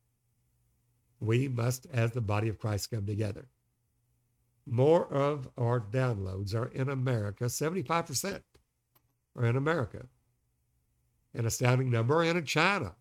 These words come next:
Thank God. Thank you, Lord Jesus. Africa, India, Nepal, Australia, from all over the world, but the abundance of it,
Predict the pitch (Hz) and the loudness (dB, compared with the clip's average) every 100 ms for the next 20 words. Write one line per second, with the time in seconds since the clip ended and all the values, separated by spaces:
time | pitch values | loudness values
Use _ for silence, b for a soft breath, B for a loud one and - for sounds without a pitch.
0 | _ _ _ _ _ _ - 123 135 165 | _ _ _ _ _ _ -2 0 4 2
1 | 190 - - _ _ _ - 117 113 123 | 2 -4 -20 _ _ _ -6 -4 -2 0
2 | 147 135 156 170 - - _ _ _ _ | 0 -2 -4 -6 -8 -20 _ _ _ _
3 | _ _ _ _ _ _ _ _ _ _ | _ _ _ _ _ _ _ _ _ _
4 | _ 139 139 107 - - _ - 170 123 | _ -4 -2 -4 -10 -20 _ -4 -4 -4
5 | - _ _ _ _ _ _ _ _ _ | -10 _ _ _ _ _ _ _ _ _
6 | _ _ _ _ _ - 160 135 131 - | _ _ _ _ _ -8 -4 -2 -4 -6
7 | - - _ _ _ _ 127 120 151 147 | -16 -20 _ _ _ _ -4 -4 -2 -2
8 | 117 127 131 - _ _ _ _ _ _ | -4 -8 -14 -20 _ _ _ _ _ _
9 | _ _ _ _ _ _ - 170 - 131 | _ _ _ _ _ _ -2 -2 -2 -2
10 | 110 - 151 180 120 101 101 107 147 123 | -2 0 2 2 0 0 0 0 0 0
11 | 143 151 - 127 104 104 110 180 196 123 | -2 -4 -4 -4 -4 -4 -2 -2 -2 -4
12 | - - 110 95 120 - | -4 -4 -4 -2 -6 -8